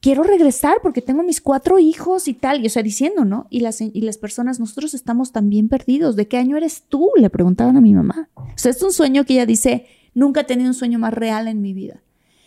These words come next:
Y entonces le dijeron, "Si tú quieres regresar, nos contaron que tienes que ir con la señora". Y entonces, "¿Dónde está esta señora?". Y total que mi mamá recuerda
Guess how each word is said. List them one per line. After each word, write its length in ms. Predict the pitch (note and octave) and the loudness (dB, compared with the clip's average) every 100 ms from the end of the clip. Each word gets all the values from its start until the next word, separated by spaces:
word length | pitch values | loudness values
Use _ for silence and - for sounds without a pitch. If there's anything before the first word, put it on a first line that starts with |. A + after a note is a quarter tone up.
| _ - | _ -2
Y 120 | A3+ | 0
entonces 360 | A3 A#3+ B3 | 2 0 2
le 80 | B3+ | 2
dijeron, 340 | A#3 A#3+ A#3+ A3 | 0 0 0 0
"Si 160 | A#3+ | -4
tú 200 | G#3+ B3 | -4 -4
quieres 320 | - B3+ C#4 C#4+ | 0 2 2 0
regresar, 680 | B3 G#3 G#3 - G3+ G#3 - | -2 -2 -4 -4 -4 -6 -8
nos 280 | G#3+ G#3 - | -6 -6 -6
contaron 480 | G#3 G#3 G#3 A3 A3 | -6 -4 -2 -4 -4
que 120 | G#3+ | -6
tienes 320 | G3 G3+ G#3 | -4 -4 -6
que 100 | G3+ | -8
ir 180 | F#3+ F#3+ | -8 -6
con 200 | G#3 F#3+ | -8 -6
la 100 | F3+ | -8
señora". 540 | - F#3 F#3 G3 F#3 _ _ _ _ _ _ _ _ _ _ | -10 -12 -10 -10 -12 _ _ _ _ _ _ _ _ _ _
Y 60 | A3 | 0
entonces, 340 | G#3+ A#3 A3+ A3 | 0 0 -4 -4
"¿Dónde 240 | A#3 B3+ | -4 -4
está 260 | C4 - A#3+ | -8 -8 -8
esta 220 | - B3+ | -4 -4
señora?". 400 | - G#3 G#3 G3+ | 0 0 0 -2
Y 40 | |
total 340 | G#3 A3 A3+ A3+ | -6 -4 -4 -2
que 120 | C4 | -2
mi 140 | A#3 | -2
mamá 200 | G#3 G#3 | -2 -4
recuerda 600 | A#3+ A#3+ A3+ G#3+ A3 C4+ | -6 -6 -6 -6 -6 -8